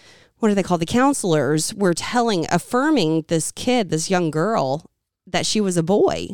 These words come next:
They were affirming her, and she was just going in for, I don't know what she was having hard time concentrating or something. And then they,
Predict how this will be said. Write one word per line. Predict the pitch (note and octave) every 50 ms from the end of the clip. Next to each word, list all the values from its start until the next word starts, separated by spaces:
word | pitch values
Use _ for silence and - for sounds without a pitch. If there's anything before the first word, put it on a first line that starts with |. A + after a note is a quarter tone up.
| F#3+ _ -
They | - G3+
were | G#3+ A3 G#3+
affirming | G3+ F#3 - - A#3 B3+ D4 D#4 A#3 E3+ E3
her, | D#3 D#3 F#2+ D#2+ F2+ F2 - -
and | - G3+ G3 G3
she | - - B3
was | B3+ C4 B3
just | G3+ G#3+ G3+ - -
going | G3+ G#3+ A3 G#3+ G3+
in | G3 F#3+ F#3+
for, | G3 - F#3 -
I | G3
don't | G#3 G3+ F#3+
know | F3 E3
what | E3+ E3+
she | - - F3
was | E3 E3 -
having | E3+ D#3+ D#3+ D#3+
hard | D#3+ D#3+ E3 D#3+ -
time | - - E3+ D#3+ D#3+ D#3 D#3 D#3
concentrating | - - D#3+ D#3 D#3 - E3 - - E3 D#3+ D#3+ D#3+
or | D#3 D#3
something. | D#3 - E3 D#3+ D#3 - D#3+ D#3+
And | D#3 D#3+
then | E3 D#3+
they, | E3 D#3 D#3+ D#3